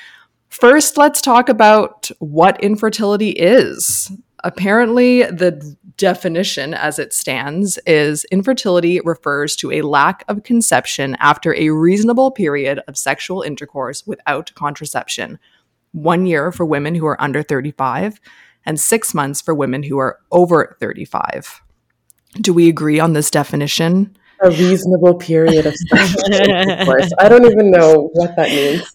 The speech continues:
Speaker 3: I would, I would love to know who wrote that. Uh, <laughs> yeah, I, no, I mean, <laughs> do I just, that is not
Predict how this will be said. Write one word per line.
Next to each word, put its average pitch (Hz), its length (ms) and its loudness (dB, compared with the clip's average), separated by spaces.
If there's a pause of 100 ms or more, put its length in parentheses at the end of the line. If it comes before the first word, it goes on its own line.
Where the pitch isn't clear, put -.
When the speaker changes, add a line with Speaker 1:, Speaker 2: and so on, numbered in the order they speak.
Speaker 3:
I 190 200 2
would, 208 340 0
I 214 220 2
would 214 140 0
love 196 640 0
to 220 100 -10
know 185 300 0
who 180 160 -2
wrote 165 240 -4
that. 156 500 -2
Uh, 160 640 -2 (420)
<laughs> - 800 -12
yeah, 170 440 -2 (120)
I, 202 380 0
no, 202 480 4
I 180 140 0
mean, 208 520 -2
<laughs> 165 220 -6
do 220 160 -4
I 208 80 -2
just, 196 160 -6 (280)
that 190 180 0
is 202 180 -2
not 190 540 2